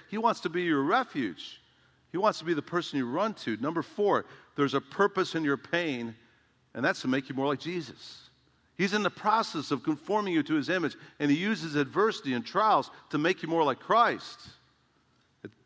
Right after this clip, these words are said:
Number five, probably the most important of the five principles. Very important, church. Midst of trials, keep the faith. Keep fighting.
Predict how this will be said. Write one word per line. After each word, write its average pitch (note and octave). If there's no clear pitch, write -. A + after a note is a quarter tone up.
Number A#2
five, G#2+
probably D3+
the G#2+
most A2+
important A2
of F#2+
the F2
five F#2+
principles. F2
Very D3
important, F2+
church. -
Midst B2+
of C3
trials, F2
keep C4+
the B3
faith. D4
Keep B3+
fighting. D4+